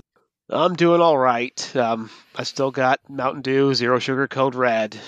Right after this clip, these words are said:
and, uh, given what happened last time, I went ahead and just popped the cap myself. So I'll just go sit in the corner with nobody else and drink it myself, like my high school days.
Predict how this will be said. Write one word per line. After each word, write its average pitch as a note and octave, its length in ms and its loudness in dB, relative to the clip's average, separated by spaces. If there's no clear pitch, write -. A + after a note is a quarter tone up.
and, A2+ 240 -6
uh, A#2 220 0
given D3 260 2
what D3+ 120 2
happened D3 320 -2
last C#3 320 2
time, C3 340 2
I A#2+ 100 -4
went C3 160 -2
ahead B2+ 240 0
and C3+ 100 -10
just - 400 -4
popped C3+ 340 0
the C#3+ 100 -4
cap C3+ 320 -2
myself. B2 600 -4
So B2+ 180 -4
I'll A#2+ 80 -2
just B2+ 180 -8
go C3 100 -2
sit D#3+ 240 0
in - 60 -20
the D#3 60 -6
corner D3 500 2
with C3+ 160 -8
nobody C#3 400 0
else - 400 -2
and A#2+ 200 -18
drink B2 240 -4
it C#3+ 100 0
myself, B2+ 540 -2
like F3 180 2
my F#3 120 4
high D3+ 180 4
school C3 240 -10
days. G#2+ 460 -8